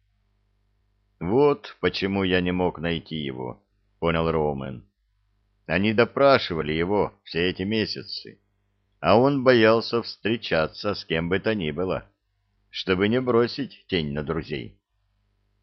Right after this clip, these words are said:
Роумен попросил бармена сварить ему двойной кофе, полез за сигаретами, закурил, тяжело затянулся,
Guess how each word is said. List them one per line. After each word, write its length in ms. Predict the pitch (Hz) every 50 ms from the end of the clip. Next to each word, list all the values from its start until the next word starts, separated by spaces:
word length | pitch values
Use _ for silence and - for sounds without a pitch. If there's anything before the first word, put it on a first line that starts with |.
| _ _ _ _ _ _ _ _ _ _ _ _ _ _
Роумен 720 | - 87 92 101 101 101 101 98 101 101 98 95 98 - -
попросил 580 | - 95 87 95 95 95 - - 95 98 95
бармена 540 | 80 78 92 92 92 92 85 87 87 87 85
сварить 420 | - - 85 85 85 82 80 - 82
ему 220 | 82 82 82 82
двойной 400 | 71 76 80 82 82 78 76 76
кофе, 480 | - - 82 80 71 - - 107 113 - _ _ _ _ _ _ _ _ _ _ _ _ _ _ _
полез 420 | - 98 107 123 151 156 - - -
за 280 | 71 76 76 98 110
сигаретами, 840 | - - 123 107 113 98 73 69 67 - - 64 62 60 57 - - _ _ _ _ _ -
закурил, 720 | - - 92 - - 95 90 87 92 98 101 101 92 - _ _ _ _ _ _ _ _ _ _
тяжело 500 | - 95 85 - 95 95 98 104 101 95
затянулся, 920 | - - - - - 90 92 101 113 117 120 113 - - - 85 78 69